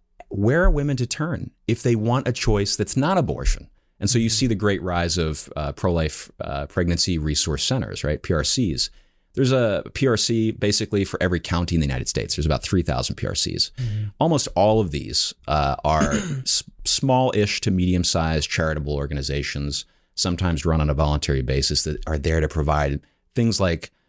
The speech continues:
Speaker 1: uh, diapers and wipes, uh, you know, provide transport for new families, uh, baby seats, strollers, uh, even things like, uh, rent assistance, tuition assistance,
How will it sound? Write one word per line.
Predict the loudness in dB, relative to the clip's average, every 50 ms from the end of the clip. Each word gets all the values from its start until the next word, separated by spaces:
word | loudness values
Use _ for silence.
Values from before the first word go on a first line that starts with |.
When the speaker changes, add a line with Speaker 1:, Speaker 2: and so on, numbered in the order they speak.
| _ _ -4
Speaker 1:
uh, | 0 2 2 2 2 2 0 0
diapers | 2 2 2 2 2 2 2 2 2 2 2 2 0 -2
and | -2 -2 0
wipes, | 2 2 2 2 2 0 -2 -2 -2 -2 -4 -8 _ _ _ _ _ -2
uh, | 0 2 4 4 4 2 2 0 0 -2
you | 0 0
know, | 0 0 0
provide | 0 0 0 2 4 4 4 4 2 0 -2
transport | -2 -2 0 0 0 0 -2 -4 -2 0 0 2 2 0
for | 0 0 2
new | 4 4 4
families, | 6 6 6 6 4 2 2 2 2 2 2 0 0 -2 -4 _ _ _ _ _
uh, | -2 0 2 4 4 4 2 2 0 -2 -6 -6 -4 -2
baby | 0 0 0 0 0 0
seats, | 0 0 0 0 0 0 0 0
strollers, | -2 -2 -2 0 2 2 4 4 4 4 4 4 4 4 4 2 2 2 0 -2
uh, | -2 -2 -2 -2 -4 -4 -6 -2
even | 2 2 4 4 4 2 2 2 0
things | 0 0 0 0 2 2 2
like, | 2 2 2 2 0 -6 -8 -8
uh, | -6 -4 -4 -4 -6 -6 -6 -4
rent | -4 -2 0 2 2 2 2 0 0
assistance, | 0 0 0 0 0 0 0 0 0 0 0 -2 -2
tuition | -2 0 2 2 2 2 2 0 0 0
assistance, | 0 0 0 0 -2 -2 0 -2 0 0 0 0 -2 -2